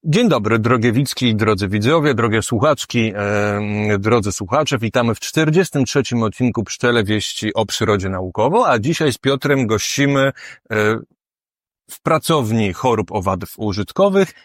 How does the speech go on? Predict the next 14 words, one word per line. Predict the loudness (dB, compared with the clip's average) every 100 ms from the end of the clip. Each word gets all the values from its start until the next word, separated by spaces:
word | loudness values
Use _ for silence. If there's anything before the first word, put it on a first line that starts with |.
| _
w | -14
Instytucie | 0 0 2 0 2 2 2
Medycyny | 2 2 2 0 2 2 2
Weterynaryjnej, | 0 0 -2 0 -2 -2 -2 -2 0 -2
w | -4
Szkole | -2 0 2
Głównej | 2 2 2 0
Gospodarstwa | -2 -4 -2 -2 -2 -4 -4
Wiejskiego | -4 -8 -6 0 0 4 2 0 _ _ _
w | -14 -2
Warszawie, | 0 0 0 0 2 0
w | 0
gabinecie | 0 2 2 2 2 0 0
doktorki | 0 -2 -2 0 0 0 -4 -4